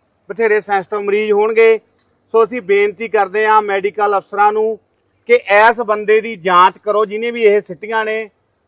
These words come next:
ਤੇ ਇਸ ਬੰਦੇ ਦਾ ਅਸੀਂ ਪਿੰਡ ਪੱਧਰ ਤੇ ਤੁਹਾਡਾ ਸਹਿਯੋਗ ਕਰਾਂਗੇ। ਸਾਰੇ ਪਿੰਡ ਆ, ਮੈਸਰਖਾਨਾ ਹੋ ਗਿਆ, ਗਹਿਰੀ ਹੋ ਗਿਆ, ਜਿੰਨੇ ਵੀ ਪਿੰਡ ਸਾਡੇ ਪਿੰਡ ਤੋਂ ਲੈ ਕੇ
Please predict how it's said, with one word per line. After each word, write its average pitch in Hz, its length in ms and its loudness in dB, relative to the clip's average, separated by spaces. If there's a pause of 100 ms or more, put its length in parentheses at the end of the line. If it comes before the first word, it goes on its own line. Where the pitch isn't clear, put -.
(120)
ਤੇ 233 80 2
ਇਸ 214 400 4
ਬੰਦੇ 220 280 0
ਦਾ 220 100 4
ਅਸੀਂ 214 180 -8
ਪਿੰਡ 208 260 -8
ਪੱਧਰ 214 280 -6
ਤੇ 226 140 -4
ਤੁਹਾਡਾ 208 320 -2
ਸਹਿਯੋਗ 190 500 -4
ਕਰਾਂਗੇ। 202 300 -4
ਸਾਰੇ 190 340 -2
ਪਿੰਡ 196 280 -6
ਆ, 196 80 -2
ਮੈਸਰਖਾਨਾ 190 680 -6
ਹੋ 190 120 -2
ਗਿਆ, 190 140 -4
ਗਹਿਰੀ 180 340 -4
ਹੋ 196 120 -2
ਗਿਆ, 196 240 -2 (420)
ਜਿੰਨੇ 233 280 -2
ਵੀ 277 120 -4
ਪਿੰਡ 233 340 -4
ਸਾਡੇ 220 260 0
ਪਿੰਡ 220 240 -6
ਤੋਂ 226 140 -4
ਲੈ 214 160 0
ਕੇ 226 360 -2